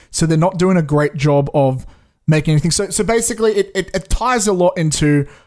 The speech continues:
a lot of the politics, um, based around, like, you know, America's got going on right now, especially from its time period, which is a couple years ago. And there's a lot of quotes directly lifted out of, like,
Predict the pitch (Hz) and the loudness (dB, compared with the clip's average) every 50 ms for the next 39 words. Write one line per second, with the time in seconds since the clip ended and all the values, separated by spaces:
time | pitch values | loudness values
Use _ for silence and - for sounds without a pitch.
0 | _ - - 156 160 170 170 175 160 160 156 151 151 147 - _ _ _ _ _ | _ -8 -4 -2 0 0 0 0 0 2 2 2 0 -2 -4 _ _ _ _ _
1 | _ _ - - - - 190 208 202 196 175 - - 160 143 139 - - - - | _ _ -4 -2 0 2 2 2 2 2 0 0 0 0 0 0 -2 -4 -4 -4
2 | - - - - _ _ _ _ _ _ _ - - 147 147 147 143 143 143 143 | -4 -6 -10 -20 _ _ _ _ _ _ _ -4 -2 0 2 2 0 -2 -4 -6
3 | - 160 156 160 151 - - 160 151 156 147 147 147 143 139 131 131 - - _ | -4 -2 -2 -2 -2 -2 -2 -2 -2 0 0 0 0 0 -2 -2 -4 -8 -20 _
4 | _ _ _ - 170 143 135 160 160 156 151 139 147 151 156 151 147 143 - 151 | _ _ _ -12 -8 -4 -2 0 2 2 0 2 2 2 2 2 0 -2 -2 -4
5 | 139 - 156 135 - - 147 139 147 160 165 160 160 160 156 151 151 151 151 151 | -4 -2 -4 -4 -2 -2 -2 0 2 2 2 2 2 0 0 0 0 2 2 0
6 | 151 143 - - - 156 147 - - 156 143 - - 147 139 139 139 135 - - | 0 -2 -4 -2 -2 -2 -2 0 0 -2 -2 0 0 0 2 2 2 0 -2 -6
7 | - - - - - 143 - - - - 175 165 160 160 160 156 - 165 156 156 | -20 -20 -18 -8 -8 -8 -6 -2 0 2 2 2 2 2 2 2 2 2 2 4
8 | 156 151 139 139 - 147 139 135 143 - _ _ _ - - - 143 - - 151 | 2 2 0 -2 -4 -4 -6 -6 -6 -12 _ _ _ -14 -8 -8 -8 -8 -6 -4
9 | 147 156 170 147 147 147 143 151 143 139 139 135 135 - - - - - 156 165 | -2 0 0 0 0 0 0 0 0 0 -2 -2 -4 -10 -20 -18 -8 -2 0 0
10 | 165 143 165 160 170 202 214 185 - - - - 165 165 175 - - - - - | 2 2 2 2 2 2 0 -2 -6 -6 -2 0 2 0 0 -2 -4 -10 -10 -12
11 | - 147 131 147 143 156 165 - - 165 151 147 156 151 - - 147 147 143 139 | -10 -4 -2 0 0 0 0 0 2 2 2 4 2 0 0 0 0 2 2 0
12 | 139 139 135 127 - 135 131 131 - - | 0 0 -2 -2 -2 -4 -4 -6 -8 -12